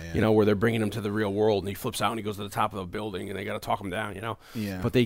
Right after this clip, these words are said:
Speaker 2: they, you're right, they, they kept him, like, let's keep him period, let's keep him Victorian era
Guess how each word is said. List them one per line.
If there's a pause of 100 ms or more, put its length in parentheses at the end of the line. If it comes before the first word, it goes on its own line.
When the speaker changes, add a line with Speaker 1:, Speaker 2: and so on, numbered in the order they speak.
(120)
Speaker 2:
they,
you're
right,
they,
they
kept
him,
like,
let's
keep
him
period,
let's
keep
him
Victorian
era